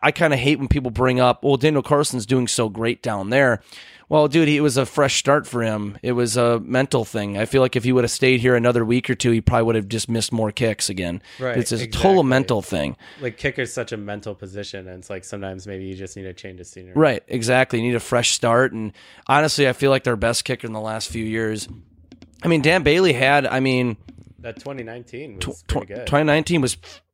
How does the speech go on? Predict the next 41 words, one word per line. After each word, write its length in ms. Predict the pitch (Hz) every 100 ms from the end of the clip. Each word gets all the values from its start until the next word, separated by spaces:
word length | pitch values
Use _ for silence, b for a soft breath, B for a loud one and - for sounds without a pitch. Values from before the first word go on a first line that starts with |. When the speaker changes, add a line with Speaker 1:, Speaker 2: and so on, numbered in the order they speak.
| _
Speaker 1:
very 280 | 104 120 127
good. 240 | 135 165
And 160 | 113 120
then, 140 | 123
Speaker 2:
Mm-hmm. 160 | 98 113
Speaker 1:
and 80 |
then 100 | 143
you 80 | 139
look 160 | 147 196
at 140 | 175
Kai 240 | - 135 143
Forbath. 760 | - - 135 98 76 67 - _ B B B
I 40 |
feel 80 | -
Speaker 2:
Yeah. 20 |
Speaker 1:
like 140 | 180 -
he 100 | 185
was, 180 | 170 135
like, 240 | 147 - B B B B _
he's 140 | 147
kind 260 | - 175 175
of 80 | 151
underrated 400 | 156 143 143 143
in 60 |
this 180 | 131 107
whole 180 | - 139
conversation 680 | - 135 123 117 127 123 120
of 120 | 104
kickers 360 | - 131 120 110
of 80 |
the 60 | 107
last 400 | 110 113 113 -
five, 320 | - 120 117
ten 220 | - 120
years. 220 | 113 120 110
'Cause 160 | 117
I 80 | 110
remember 360 | 127 127 139 143
that 300 | 120 117 110 b b b b b
before 600 | - 123 - 147 151 160 156
the, 440 | 139 135 127 120